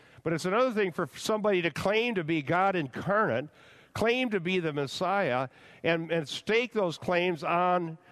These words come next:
this fact that if he is raised from the dead, then it's all true. And so if Jesus is still in the tomb, then he was a deceiver, as they say.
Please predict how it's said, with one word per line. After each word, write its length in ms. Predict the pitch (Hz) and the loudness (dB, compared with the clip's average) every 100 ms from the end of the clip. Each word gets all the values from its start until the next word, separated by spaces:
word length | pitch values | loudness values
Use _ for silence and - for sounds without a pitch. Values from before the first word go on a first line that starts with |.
| - | -16
this 360 | 135 165 214 - | -4 0 0 -2
fact 520 | - 226 220 143 - | -4 0 2 2 0
that 160 | 156 156 | -2 0
if 240 | 175 156 | -2 -2
he 240 | 214 220 214 | -2 0 2
is 160 | 165 | 0
raised 320 | 175 196 196 | 0 2 0
from 160 | - 165 | -2 -4
the 80 | 156 | -4
dead, 420 | 139 202 208 160 | -2 0 2 2
then 140 | 170 | -2
it's 180 | 175 151 | -2 -2
all 180 | 175 170 | 0 0
true. 460 | - 240 226 120 - - - | -2 -2 0 -2 -6 -10 -6
And 100 | 160 | -2
so 200 | 208 202 | 2 2
if 100 | 156 | 2
Jesus 440 | 143 240 247 202 | -2 0 0 0
is 100 | 175 | -2
still 300 | 135 196 214 | -4 0 0
in 100 | 202 | 0
the 80 | 170 | -2
tomb, 420 | 147 233 240 220 | -4 -2 0 0
then 160 | 185 208 | 0 0
he 100 | 240 | 2
was 300 | 247 285 233 | 4 2 2
a 60 | 208 | -4
deceiver, 680 | 160 - 160 143 110 78 - - _ _ _ _ _ _ _ _ _ | -6 -2 -2 0 -2 -4 -12 -20 _ _ _ _ _ _ _ _ _
as 200 | 143 151 | -4 -2
they 160 | 160 175 | 0 -2
say. 420 | - 226 208 104 | 0 0 0 -2